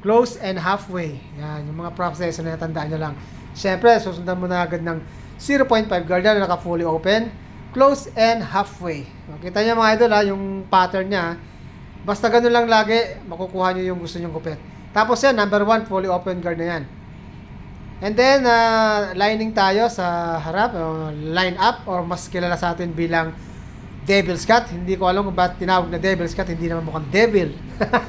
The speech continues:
<laughs> Alright. Ano lang yun? Ah, yun ang tawag nila. Hindi natin alam kung bakit. Alright, tapos sa, ah, details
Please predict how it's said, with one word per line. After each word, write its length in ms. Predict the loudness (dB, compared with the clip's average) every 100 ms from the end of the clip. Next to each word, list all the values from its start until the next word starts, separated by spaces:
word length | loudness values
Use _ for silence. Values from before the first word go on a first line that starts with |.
| -6
<laughs> 560 | -8 -8 -8 -10 -8 0
Alright. 800 | 2 2 2 2 2 -2 -4 -16 -16 -10 -4
Ano 160 | 2
lang 160 | 4 6
yun? 200 | 4 2 -4
Ah, 160 | -4 0
yun 220 | 2 2 2
ang 240 | 0 0
tawag 240 | 2 2 2
nila. 320 | 2 2 0
Hindi 240 | -2 -2
natin 240 | -2 0 -2
alam 80 |
kung 160 | -2 -4
bakit. 240 | -6 -6 -10 -12 -18 -16 -14 -14 -14 -16 -16 -16 -6
Alright, 320 | 2 4 6
tapos 320 | 6 4 4
sa, 80 | 4
ah, 400 | 6 6 6 4 2 -4 -16 -4
details 320 | -2 0 0